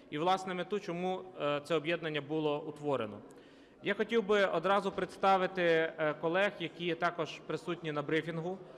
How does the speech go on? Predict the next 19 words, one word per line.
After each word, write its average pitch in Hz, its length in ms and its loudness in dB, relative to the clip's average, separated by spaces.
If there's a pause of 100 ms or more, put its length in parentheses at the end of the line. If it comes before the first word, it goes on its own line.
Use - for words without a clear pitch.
(340)
Це 185 120 0
якраз 185 480 2
і 180 100 -6
є, 190 480 4
е, 160 180 4
представники, 175 1000 2 (500)
е, 135 180 -2 (540)
"Світового 170 720 2
українства". 151 720 0 (880)
Е, 151 240 2 (220)
Сергій 190 420 0
Касянчук, 180 720 -2 (920)
директор 202 480 4
представництва 196 760 0
Світового 185 440 2
конгресу 185 680 2
українців 160 720 0 (380)
в 139 80 -6
Україні, 139 560 0